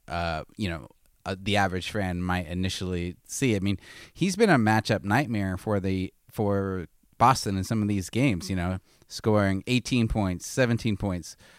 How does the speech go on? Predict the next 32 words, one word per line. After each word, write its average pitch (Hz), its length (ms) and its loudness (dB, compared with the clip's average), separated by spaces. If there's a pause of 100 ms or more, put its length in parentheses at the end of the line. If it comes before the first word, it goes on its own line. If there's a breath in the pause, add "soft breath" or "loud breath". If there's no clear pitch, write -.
(200 soft breath)
uh, 87 560 0
fifteen 131 460 2
points 107 300 0
in 95 80 -6
the 95 80 -4
first 95 280 -4
game. 85 360 -4 (400 soft breath)
Uh, 95 200 0
you 110 120 -2
know, 95 80 2
he 107 100 2
had, 104 200 0
he 107 100 0
had 107 100 2
a 101 240 -6
couple 117 220 -2
off 123 320 2
games, 104 480 0
too. 135 180 2
The 95 80 0
last 110 300 2
game 104 320 -2
he 95 60 -8
looked 98 300 -4
off, 98 280 0
I, 92 220 0
I 90 40 -2
think 123 160 0
is 90 140 -4
because 95 280 -4
he 98 120 -6
tweaked - 480 -6